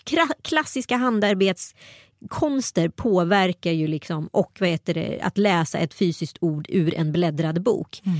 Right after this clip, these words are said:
Speaker 1: Det påverkar hjärnan. De har till och med mätt det upp till på högintelligenta nivåer att sju punkter har intelligensen sänkts.
Speaker 2: Den har också höjts väldigt mycket under nittiotal, nittonhundratalet. Så att, eh, vi är ju ändå över vad vi var när vi, för tretusen år sedan, om man säger så.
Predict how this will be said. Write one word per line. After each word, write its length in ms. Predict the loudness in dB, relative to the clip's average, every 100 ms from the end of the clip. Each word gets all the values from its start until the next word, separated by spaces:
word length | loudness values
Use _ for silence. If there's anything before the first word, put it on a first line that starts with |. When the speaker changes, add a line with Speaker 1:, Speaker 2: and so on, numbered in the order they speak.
| -4
Speaker 1:
Det 140 | -2 -2
påverkar 1040 | 2 2 4 4 4 2 2 0 -4 0
hjärnan. 580 | 2 2 2 2 0 0
De 100 | 0
har 60 | -2
till 120 | -2
och 60 | -2
med 100 | 0
mätt 160 | -2 -2
det 100 | -4
upp 180 | -4
till 140 | -4 -2
på 160 | -2
högintelligenta 800 | 2 2 2 -2 -4 -2 -2 0
nivåer 220 | -2 0
att 80 | -2
sju 460 | -6 -4 0 2 0 -4
punkter 640 | -4 -4 -6 -2 -2 -4 -10 -20 -20 0
har 200 | 2 2
intelligensen 640 | 0 -4 -2 -4 -4 -4
sänkts. 580 | -4 -4 -6 -12 -14 -14 -16 -12 0
Speaker 2:
Den 100 | 2
har 60 |
också 160 | 4 4
höjts 380 | 4 4 2 2
väldigt 180 | 2 2
mycket 180 | 0 0
under 140 | 0
nittiotal, 420 | 0 -2 -4 -4 -2
nittonhundratalet. 760 | -2 0 -2 -2 -2 -2 0
Så 100 | 0
att, 200 | 0 0
eh, 60 | 2 4 2 0 -4
vi 300 | -4 0 2 4
är 40 |
ju 60 | 4
ändå 360 | 4 4 4
över 480 | 4 4 4 4 0
vad 160 | 0 0
vi 100 | 2
var 320 | 2 2 2
när 140 | 0
vi, 340 | -2 -2 -4 -8
för 100 | -2
tretusen 420 | -2 0 -2 0
år 120 | 0
sedan, 140 | 0
om 60 | 0
man 100 | 0
säger 140 | 0 2
så. 260 | 0 -2